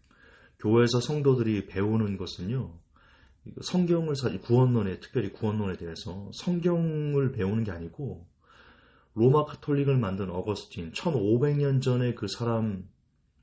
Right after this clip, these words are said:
천오백 년 전? 천 년 전? 천 년 전인가? 네, 천 년, 정확하게 모르겠네요. 천 년, 천오백 년 전?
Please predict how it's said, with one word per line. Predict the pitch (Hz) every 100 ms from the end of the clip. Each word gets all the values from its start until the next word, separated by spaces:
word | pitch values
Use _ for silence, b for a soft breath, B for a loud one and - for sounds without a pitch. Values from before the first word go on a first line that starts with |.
| _ _ _
천오백 | - 143 98 90 104
년 | 98 85
전? | 117
천 | 131 175
년 | 160 123
전? | 101 120 147 - _
천 | - 165
년 | 160
전인가? | 127 107 107 127 139 -
네, | 92 87
천 | - 139
년, | 135 131 - b b b b -
정확하게 | - 101 107
모르겠네요. | 90 90 92 82 82 117 -
천 | - 156
년, | 151 143 - - -
천오백 | 165 131 107 107
년 | 104
전? | 101 170